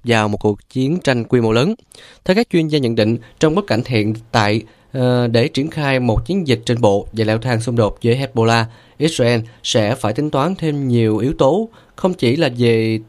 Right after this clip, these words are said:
tương quan lực lượng mà còn về các phản ứng quốc tế và các kế hoạch hòa giải khu vực mà Israel đang theo đuổi. Khi vẫn chưa bên nào chịu xuống thang trong xung đột, nguy cơ lan rộng cuộc chiến vẫn đang hiện hữu.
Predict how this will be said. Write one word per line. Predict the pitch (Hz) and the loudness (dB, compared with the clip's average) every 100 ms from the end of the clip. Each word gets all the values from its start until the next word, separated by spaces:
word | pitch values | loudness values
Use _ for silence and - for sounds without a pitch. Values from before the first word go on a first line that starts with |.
| - | -2
tương | 170 156 | 0 2
quan | 160 | -2
lực | 120 113 | -2 0
lượng | 104 107 - | 0 0 -4
mà | 117 | -4
còn | 117 107 | -2 -2
về | 110 | -2
các | 160 | -4
phản | 165 117 | -4 -6
ứng | 135 | -4
quốc | 151 - | -6 0
tế | 131 190 - | 0 0 -6
và | 98 | -6
các | 110 | -6
kế | 135 | -4
hoạch | 151 110 107 - | 0 -2 -4 -6
hòa | 113 110 | 0 0
giải | 104 107 95 120 | 0 -2 -2 -4
khu | 160 147 123 | -4 -4 0
vực | 113 - - - | -2 -2 -20 -6
mà | 131 120 | -2 0
Israel | 165 143 131 120 117 | 0 0 0 0 -4
đang | 127 113 | -4 -2
theo | 117 | 0
đuổi. | 107 107 208 - _ - - - - | 0 0 -2 -8 _ -20 -20 -20 -2
Khi | 208 | 0
vẫn | 151 170 | 2 0
chưa | 180 | 0
bên | 160 139 | 0 2
nào | 117 | 0
chịu | 113 113 | 0 -2
xuống | 113 170 | 0 -2
thang | 160 135 | -2 -4
trong | 127 123 135 127 120 | -4 -6 -4 -2 -2
xung | 117 139 | -2 0
đột, | 110 98 - _ - | 2 0 -6 _ -2
nguy | 170 | 2
cơ | 175 | 2
lan | 156 | 0
rộng | 139 104 110 | 0 0 0
cuộc | 110 - | -4 -2
chiến | 127 208 - | -2 -2 -4
vẫn | 104 98 131 | -4 -4 -2
đang | 123 | -2
hiện | 110 92 | -2 -4
hữu. | 104 107 | 0 -2